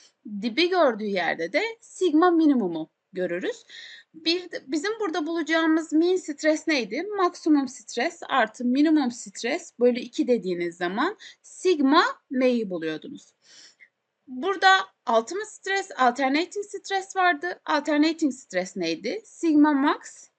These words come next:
eksi sigma min bölü iki. Yani şurada gördüğünüz sigma A,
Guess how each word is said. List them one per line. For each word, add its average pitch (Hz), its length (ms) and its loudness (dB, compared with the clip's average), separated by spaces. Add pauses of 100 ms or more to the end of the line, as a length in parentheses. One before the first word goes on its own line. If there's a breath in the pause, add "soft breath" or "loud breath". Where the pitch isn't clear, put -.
eksi 240 420 -6
sigma 214 440 -2
min 233 300 -6 (200)
bölü 240 240 0
iki. 370 380 -6
Yani 208 480 0 (100)
şurada 233 340 -4
gördüğünüz 262 720 0 (360 loud breath)
sigma 302 800 2 (140)
A, 180 220 0